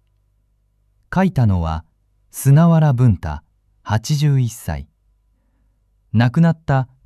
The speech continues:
高神楽健さんへの別れの言葉でした。しかし、その約束の文章が書かれることはついにありませんでした。わずか十八日後、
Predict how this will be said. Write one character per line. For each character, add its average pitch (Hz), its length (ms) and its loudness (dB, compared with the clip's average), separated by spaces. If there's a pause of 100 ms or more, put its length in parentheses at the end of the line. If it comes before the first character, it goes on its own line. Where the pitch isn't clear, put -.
高 127 280 -2
神 175 240 -2
楽 95 160 -4
健 85 360 -4 (240)
さ 127 200 0
ん 131 160 4
へ 127 100 2
の 87 260 -2 (320)
別 110 340 -2
れ 156 80 2
の 139 160 2
言 117 300 -4
葉 110 100 -2
で 82 100 -10
し - 120 -18
た。 73 180 -14 (1500)
し - 140 -16
か 165 120 0
し、 117 300 -2 (280)
そ 147 140 2
の 147 180 4
約 113 320 0
束 196 240 0
の 180 140 4
文 165 220 2
章 123 220 0
が 78 220 -4
書 110 140 -4
か 139 140 0
れ 143 100 0
る 120 80 -2
こ 98 160 -8
と 101 140 -4
は 82 240 -4 (420)
つ - 180 -2
い 147 80 4
に 82 280 0 (260)
あ 90 140 -6
り 107 100 0
ま 120 120 2
せ 117 140 -4
ん 98 60 -2
で 69 100 -8
し - 120 -18
た。 - 160 -18 (1500)
わ 156 160 2
ず 135 140 -2
か 90 180 -4
十 104 240 -2
八 117 300 -2
日 98 300 -2
後、 80 220 -8